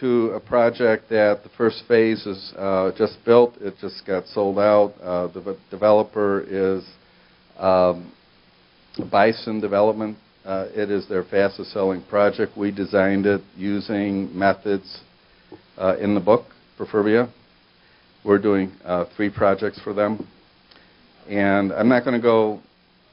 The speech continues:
too much into the methods 'cause of time, but I'm gonna go into differences in numbers. This is a suburban development in Colorado Springs. It's for middle income, uh, mostly military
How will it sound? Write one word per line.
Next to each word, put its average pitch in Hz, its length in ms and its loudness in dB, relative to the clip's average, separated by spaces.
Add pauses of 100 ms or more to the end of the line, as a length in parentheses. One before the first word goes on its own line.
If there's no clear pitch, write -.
(540)
too 147 80 2
much 143 320 4
into 123 200 0
the 113 120 -8
methods 113 560 -2
'cause 104 180 0
of 95 200 -12
time, 117 580 -2 (200)
but 107 120 -6
I'm 104 100 -4
gonna 104 160 -4
go 98 280 2
into 98 760 -6 (140)
differences 90 960 -6 (540)
in 95 100 -6
numbers. 87 340 -2
This 113 200 -4
is 127 140 -4
a 110 140 2
suburban 120 640 0
development 107 680 0
in 98 440 -8 (560)
Colorado 117 500 4
Springs. 95 540 -6 (800)
It's 104 220 -2
for 101 520 2
middle 117 260 2
income, 110 560 -2 (360)
uh, 92 340 -6
mostly 101 500 -4
military 107 680 -2